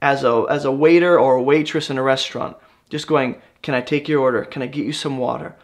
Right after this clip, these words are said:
Can I help you clean that up? Can I get you anything else? Are you enjoying your meal?" It's this waiting on God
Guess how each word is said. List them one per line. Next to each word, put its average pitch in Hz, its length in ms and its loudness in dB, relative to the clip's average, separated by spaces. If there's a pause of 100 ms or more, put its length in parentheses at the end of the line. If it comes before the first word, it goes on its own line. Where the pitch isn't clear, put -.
(420)
Can 151 120 -2
I 135 60 4
help 151 200 0
you 160 80 -6
clean 151 260 -2
that 131 160 0
up? - 360 -2
Can 151 140 -4
I 135 60 -2
get 151 140 0
you 160 100 0
anything 147 340 -4
else? 117 240 -4
Are 147 60 -4
you 151 120 -2
enjoying 147 420 -2
your 147 100 -4
meal?" 135 320 -4 (360)
It's 156 200 -4
this 151 280 0 (300)
waiting 175 580 2
on 147 320 0
God 143 460 4